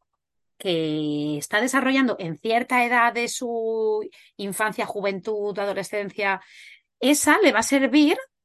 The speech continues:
para igual conectar eso con que es,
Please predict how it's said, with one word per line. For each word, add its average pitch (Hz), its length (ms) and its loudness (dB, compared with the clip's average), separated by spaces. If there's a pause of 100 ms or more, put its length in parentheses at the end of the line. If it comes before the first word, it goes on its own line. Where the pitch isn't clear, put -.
(120)
para 202 260 2
igual 226 520 4 (360)
conectar 240 640 2
eso 330 560 0
con 202 440 0
que 190 500 0
es, 214 160 -6